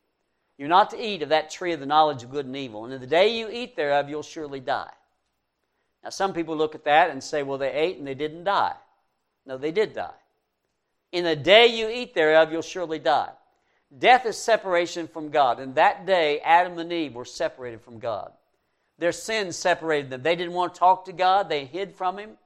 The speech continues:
and they were separated. Then years later, nine hundred some years later, they died physically.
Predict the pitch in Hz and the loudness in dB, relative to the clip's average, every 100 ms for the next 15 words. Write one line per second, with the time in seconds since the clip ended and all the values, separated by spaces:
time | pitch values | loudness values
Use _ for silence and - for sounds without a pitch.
0 | _ _ _ _ - 170 170 160 - 226 | _ _ _ _ -4 -2 -2 -4 0 2
1 | 214 160 135 139 196 185 196 240 269 190 | 2 2 -2 -2 -4 -4 0 2 2 0
2 | 220 233 202 120 98 _ _ _ - 156 | 4 6 4 0 -12 _ _ _ -2 2
3 | 208 214 208 208 180 202 190 190 175 165 | 2 2 -2 -4 -6 -8 -6 -6 -6 -2
4 | 175 185 123 110 - _ _ _ _ 156 | 2 2 -2 -10 -16 _ _ _ _ -6
5 | 151 143 170 156 127 123 - _ _ - | -2 4 6 6 4 -2 -12 _ _ -16
6 | 135 123 - - | -14 -16 -18 -20